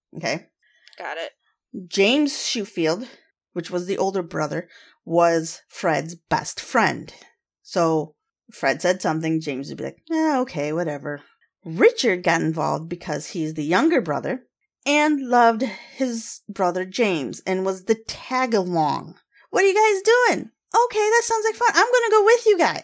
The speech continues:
Speaker 1: you know, type thing. You know,
Speaker 2: Right.
Speaker 1: I'm making them sound a lot younger, but that's, you know, how I picture their younger friendship when they, you know, went.
Speaker 2: <laughs>
Speaker 1: And of course, as they're older, Richard just followed them around. And it was essentially,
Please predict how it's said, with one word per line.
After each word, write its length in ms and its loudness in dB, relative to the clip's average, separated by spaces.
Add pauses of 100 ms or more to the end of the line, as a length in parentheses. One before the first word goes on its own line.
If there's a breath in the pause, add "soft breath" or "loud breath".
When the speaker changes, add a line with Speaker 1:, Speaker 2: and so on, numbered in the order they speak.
Speaker 1:
you 120 2
know, 140 4
type 240 -2
thing. 260 -2 (420)
You 100 -10
know, 60 -10
Speaker 2:
Right. 300 -8 (140)
Speaker 1:
I'm 80 0
making 220 2
them 100 2
sound 320 0
a 40 0
lot 240 6
younger, 300 4
but 160 -4
that's, 240 0 (180)
you 80 -2
know, 200 2
how 180 0
I 120 2 (200)
picture 320 -6
their 160 2
younger 600 0 (380)
friendship 460 -4
when 180 -4
they, 280 -10
you 120 -4
know, 80 -6
went. 300 -12 (200 loud breath)
Speaker 2:
<laughs> 200 -14
Speaker 1:
And 100 0
of 80 0
course, 220 0
as 220 0
they're 160 -2
older, 580 4 (460)
Richard 400 -2
just 200 -6
followed 340 -4
them 140 0
around. 400 -4 (460)
And 100 2
it 120 0
was 360 0 (140)
essentially, 760 0